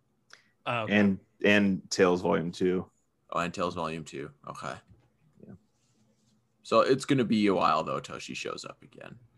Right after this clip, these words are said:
Speaker 1: Got
Speaker 3: She
Speaker 1: it.
Speaker 3: kinda disappears for a time.
Speaker 2: Yeah.
Speaker 3: Yeah. And the other thing I, I mean, granted, I, there, I,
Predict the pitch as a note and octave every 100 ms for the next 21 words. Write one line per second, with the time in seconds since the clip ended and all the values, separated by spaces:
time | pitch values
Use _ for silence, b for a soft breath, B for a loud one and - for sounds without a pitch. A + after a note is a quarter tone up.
0 | _ _ - A#2 F#2 F#2 E2 - - -
1 | - - - - - - _ _ _ _
2 | _ _ _ _ - - G1+ G1+ A#2+ _
3 | _ _ _ - G1+ - - _ _ _
4 | _ _ _ _ _ _ _ _ _ _
5 | b b _ - - - _ _ _ _
6 | A#2+ A#2 - _ A#2+ F#3 B3+ C#3 A2+ G#2+
7 | G2+ G#2 - B2 C3 A#2+ A2 C#3 D#3 D3+
8 | A#2 G#2+ - A2+ G#2 A2+ A2